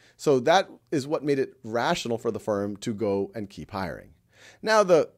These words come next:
community, the government, the city council would have to be very careful about what this minimum wage is, because it's very possible that they could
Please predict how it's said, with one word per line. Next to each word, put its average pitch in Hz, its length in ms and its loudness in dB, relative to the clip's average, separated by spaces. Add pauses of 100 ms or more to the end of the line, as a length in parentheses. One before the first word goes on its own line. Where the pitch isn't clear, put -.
community, 165 600 -2
the 113 100 -4
government, 123 520 0
the 107 60 -8
city 170 220 -4
council 202 300 -6
would 156 60 -2
have 180 100 -4
to 190 60 -10
be 160 100 -2
very 196 240 -6
careful 180 460 -4
about 101 240 0
what 123 180 -4
this - 300 -10
minimum 113 400 -2
wage 92 320 -4
is, 78 300 -4
because 135 260 -6
it's 117 80 -8
very 202 260 -4
possible 185 460 -2
that 117 100 -4
they 127 100 -2
could - 200 -8